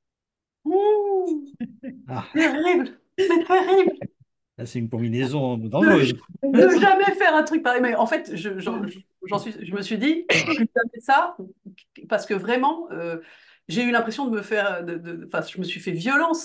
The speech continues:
Speaker 1: Ça a été un arrachement parce que, en fait, on sort de Picture a Day Like This, on a juste envie de se poser et puis d'y penser et puis d'en parler avec la personne <laughs> avec qui on est allé au spectacle, d'en parler longuement ou de pas en parler, de flotter dans ce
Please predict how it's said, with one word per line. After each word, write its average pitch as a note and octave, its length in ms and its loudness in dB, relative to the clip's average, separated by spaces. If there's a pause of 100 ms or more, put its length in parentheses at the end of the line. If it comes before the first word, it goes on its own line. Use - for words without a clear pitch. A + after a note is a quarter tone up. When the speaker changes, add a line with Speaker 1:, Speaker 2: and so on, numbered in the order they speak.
Speaker 1:
Ça F3+ 140 -10
a F#3 60 -6
été F#3 140 -2
un F#3 200 0
arrachement C4 580 0
parce A3+ 160 -10
que, F3 200 -10
en D#3+ 140 -6
fait, G#3+ 220 -8
on - 80 -12
sort F#3+ 220 -10
de F#3 60 -14
Picture F3 280 -14
a E3 40 -10
Day D#3+ 160 -6
Like D#3+ 200 -8
This, C4+ 180 -8
on F#3 100 -6
a D#3 80 -2
juste G#3+ 220 -6
envie F#3 140 -4
de E3+ 60 -12
se E3+ 100 -6
poser E3 560 -6 (1080)
et F3+ 120 -8
puis F#3+ 200 -10
d'y E3+ 140 -10
penser A#3+ 520 -4 (440)
et F#3 140 -2
puis A3 160 -4
d'en G3 180 2
parler G3+ 360 -4
avec F3 220 -8
la E3+ 80 -6
personne F3+ 320 -4
<laughs> - 40 -4
avec - 180 -4
qui - 200 -12 (180)
on F#3 100 -6
est F#3 160 -4
allé E3+ 140 -4
au E3 40 -4
spectacle, D4 640 -2 (680)
d'en F3 160 -2
parler G#3 260 0
longuement G3 720 0
ou A3 120 -4
de F3 120 -12
pas F3+ 180 -4
en E3+ 100 -6
parler, E3+ 300 -8
de - 60 -20
flotter G3+ 380 -12
dans E3+ 160 -8
ce - 140 -16